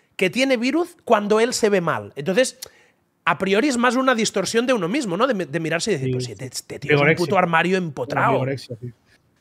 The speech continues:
Speaker 2: Sí, pero siempre me, siempre he tenido ese concepto de que me he visto muy delgado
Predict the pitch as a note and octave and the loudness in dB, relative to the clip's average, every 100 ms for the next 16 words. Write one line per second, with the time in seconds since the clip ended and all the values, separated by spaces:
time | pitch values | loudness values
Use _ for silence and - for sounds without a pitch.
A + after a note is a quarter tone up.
0 | - - - G3 D#3+ C#3+ E3 F#3 G3 F#3+ | -8 -2 6 8 8 6 6 4 6 6
1 | F3 C#3+ D#3+ F3+ F#3 F3+ E3+ E3+ D3+ D#3 | 6 2 0 0 2 0 0 -4 -4 -4
2 | E3 D#3 D3 D3+ D3+ - D3+ C#3+ C#3 B2 | -2 -2 -2 -4 -6 -6 -4 -4 -4 -2
3 | C3 B2 | -4 -4